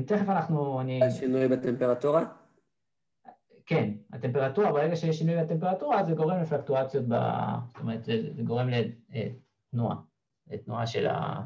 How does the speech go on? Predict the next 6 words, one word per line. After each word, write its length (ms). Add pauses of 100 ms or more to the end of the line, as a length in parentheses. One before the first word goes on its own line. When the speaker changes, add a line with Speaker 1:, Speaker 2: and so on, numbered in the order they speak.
Speaker 1:
של 180
האטומים. 400 (1000)
אז, 280
אה, 560 (2500)
בטמפרטורה 920
אפס, 520